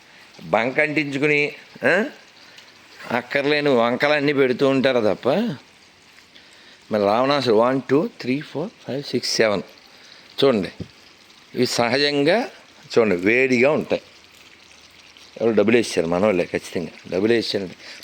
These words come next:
పైన ఏం వాన వస్తుంది, పైన వాన వస్తుంది. సార్, ఒకసారి చేయి తుడుచుకుంది పట్టుకోరు.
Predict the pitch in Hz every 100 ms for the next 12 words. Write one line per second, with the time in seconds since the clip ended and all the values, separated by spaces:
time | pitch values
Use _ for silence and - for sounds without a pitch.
0 | - 131 143 151 127 147 147 - 110 110
1 | 113 - - - - - - - - -
2 | - - - 127 139 131 143 - 117 123
3 | 233 - - - - - - - - -
4 | - - 135 123 107 131 - 156 151 117
5 | 131 127 120 110 147 190